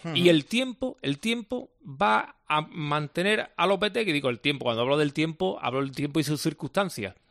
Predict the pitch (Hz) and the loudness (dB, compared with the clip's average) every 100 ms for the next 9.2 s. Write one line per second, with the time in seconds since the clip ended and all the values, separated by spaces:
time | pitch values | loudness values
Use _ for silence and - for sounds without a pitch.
0 | - 127 127 175 180 202 190 190 190 180 | -2 -2 2 2 2 2 4 4 2 0
1 | 190 180 - 120 120 - 123 127 123 135 | -2 -2 0 0 2 2 2 2 0 -2
2 | 175 190 190 190 180 220 226 226 214 - | -2 -4 -2 -2 -2 -6 -4 -6 -8 -16
3 | _ _ - 147 147 139 156 175 180 165 | _ _ -4 -2 0 2 2 2 0 0
4 | 175 160 185 170 - 185 180 269 208 127 | -2 -2 -2 -2 -2 -6 -4 -2 -2 -4
5 | 117 135 - 165 190 202 208 220 175 185 | -2 -2 -2 -2 2 8 8 8 6 8
6 | 208 226 233 226 208 196 175 165 185 190 | 8 8 4 0 0 2 2 4 4 4
7 | 185 180 151 165 139 127 127 127 135 185 | 2 2 0 2 2 2 0 0 2 4
8 | 190 202 170 143 143 135 131 127 123 160 | 4 4 2 2 2 2 2 -4 0 2
9 | 180 202 | 2 0